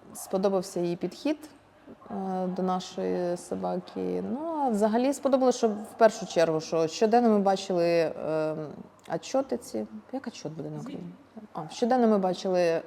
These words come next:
Speaker 1: звіти. Е, ну, в принципі, і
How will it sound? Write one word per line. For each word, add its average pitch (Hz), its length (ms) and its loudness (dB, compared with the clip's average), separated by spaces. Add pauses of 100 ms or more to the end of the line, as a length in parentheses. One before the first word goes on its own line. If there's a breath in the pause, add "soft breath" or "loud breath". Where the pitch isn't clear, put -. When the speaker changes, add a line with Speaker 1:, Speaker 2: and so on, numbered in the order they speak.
(240)
Speaker 1:
звіти. 240 480 -2 (920 loud breath)
Е, 185 480 0 (1160)
ну, 196 180 -2
в 208 60 -6
принципі, 160 840 -2
і 165 360 -2